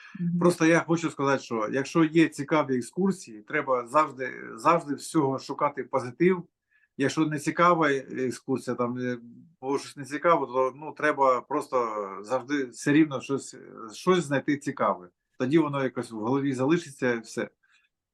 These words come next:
Speaker 2: А загалом, що дуже багато залежить і від того, що може оглянути руками до, від доступності, і також дуже багато залежить від того, як хто проводить екскурсію.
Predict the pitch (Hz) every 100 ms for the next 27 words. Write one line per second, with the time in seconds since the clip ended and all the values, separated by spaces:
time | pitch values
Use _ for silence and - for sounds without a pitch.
0 | _ _ _ _ - 123 160 196 185 -
1 | 131 170 151 131 131 127 123 107 135 135
2 | 120 113 127 127 120 117 113 113 135 -
3 | 143 127 123 127 131 123 123 120 139 139
4 | 147 175 180 226 220 202 175 180 165 165
5 | 165 - 185 170 151 - 170 190 156 185
6 | 196 190 143 151 202 160 143 151 151 127
7 | 139 135 131 - 175 147 127 135 - _
8 | 151 123 127 120 123 117 110 - 95 -
9 | 87